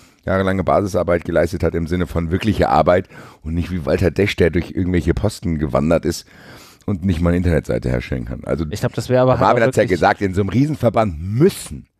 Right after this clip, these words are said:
Speaker 2: Ja.
Speaker 1: drei fähige Leute dabei sein. Das ist
Speaker 2: Ja,
Speaker 1: einfach
Speaker 2: ja,
Speaker 1: mal
Speaker 2: natürlich hat,
Speaker 1: Wahrscheinlichkeitsrechnung.
Speaker 2: gibt's da, gibt's da fähige Leute, aber d-, das ist halt ein, ein Lobbyistenverband. Da brauchst du keine Fähigen, sondern da brauchst du jemanden, dem du vertrauen kannst, dass er mindestens genauso korrupt ist wie du selbst,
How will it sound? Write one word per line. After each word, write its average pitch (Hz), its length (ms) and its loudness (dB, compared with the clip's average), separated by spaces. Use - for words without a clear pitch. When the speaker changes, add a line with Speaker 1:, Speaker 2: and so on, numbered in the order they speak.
Speaker 2:
Ja. 95 160 -12
Speaker 1:
drei 85 320 2
fähige 80 340 -2
Leute 67 280 0
dabei 67 280 0
sein. 78 180 -2
Das 73 120 -4
ist 120 60 0
Speaker 2:
Ja, 127 60 2
Speaker 1:
einfach 143 80 4
Speaker 2:
ja, 170 180 4
Speaker 1:
mal 170 80 0
Speaker 2:
natürlich 170 240 0
hat, 113 80 2
Speaker 1:
Wahrscheinlichkeitsrechnung. 78 380 -2
Speaker 2:
gibt's 123 180 2
da, - 140 -20
gibt's - 220 -4
da 131 100 4
fähige 139 440 -2
Leute, 117 440 0
aber 123 340 -2
d-, - 60 -16
das 156 180 -8
ist 170 140 -10
halt 175 260 -2
ein, 160 220 -6
ein 156 200 -6
Lobbyistenverband. 160 1080 -2
Da 131 100 0
brauchst 151 360 2
du 175 80 0
keine 151 340 2
Fähigen, 208 500 -4
sondern 165 260 4
da 143 60 4
brauchst 151 440 -2
du 196 260 -4
jemanden, 170 640 -2
dem 160 180 0
du 143 100 -4
vertrauen 151 540 0
kannst, 190 360 -4
dass 151 120 4
er 147 80 2
mindestens 185 480 -6
genauso 175 480 0
korrupt 180 540 -2
ist 190 260 -2
wie 160 80 -4
du 123 140 -2
selbst, 160 500 0